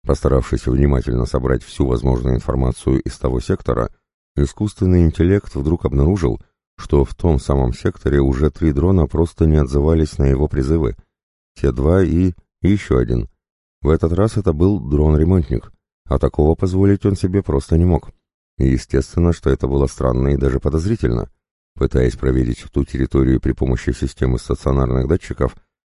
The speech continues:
айо сорок пять тридцать восемь шестьдесят четыре вдруг понял, что этого просто не может сделать, так как уже весь этот сектор был по какой-то причине отключён от общей системы. Хотя подобного приказа дронам-ремонтникам сам древний Искин не давал.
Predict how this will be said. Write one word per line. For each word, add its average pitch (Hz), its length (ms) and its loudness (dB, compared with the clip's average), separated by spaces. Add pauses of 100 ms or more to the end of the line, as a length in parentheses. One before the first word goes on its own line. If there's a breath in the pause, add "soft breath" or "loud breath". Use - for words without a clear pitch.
(120)
айо 92 360 4
сорок 87 300 0
пять - 180 0
тридцать 82 340 -4
восемь 80 260 0
шестьдесят 73 480 -2
четыре 80 480 0 (280)
вдруг 80 360 0
понял, 101 440 2
что - 260 0
этого 85 240 2
просто 98 380 -2
не 92 80 4
может 73 320 2
сделать, 64 400 -2 (640)
так - 180 0
как - 300 -4
уже 71 280 2
весь 69 300 0
этот 65 220 -4
сектор 76 440 -2
был 65 200 0
по 65 100 -2
какой-то 65 380 -2
причине 76 600 0
отключён 82 640 0
от - 220 -4
общей - 240 0
системы. 78 540 -2 (640)
Хотя 71 260 0
подобного 64 460 0
приказа 76 540 0
дронам-ремонтникам 73 1080 0
сам 76 320 0
древний 67 380 2
Искин 82 300 0
не 80 100 2
давал. 87 360 0